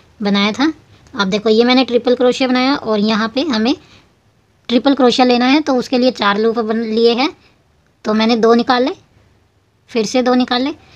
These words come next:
फिर से दो निकाले। अब इसमें बनाएंगे next में, last वाले में ये दो लिए मैंने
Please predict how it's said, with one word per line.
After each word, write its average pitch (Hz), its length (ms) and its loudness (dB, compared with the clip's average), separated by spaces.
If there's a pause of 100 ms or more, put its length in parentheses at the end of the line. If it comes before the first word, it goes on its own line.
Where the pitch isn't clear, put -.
(200)
फिर 240 120 2
से 233 140 -2
दो 196 140 -2
निकाले। 180 460 -6
अब 202 180 -4 (100)
इसमें 233 300 -2
बनाएंगे 240 380 0
next 233 300 -2
में, 262 180 2
last 220 280 0
वाले 226 220 0
में 254 100 2
ये 226 160 2
दो 226 160 2
लिए 233 240 0
मैंने 247 260 -2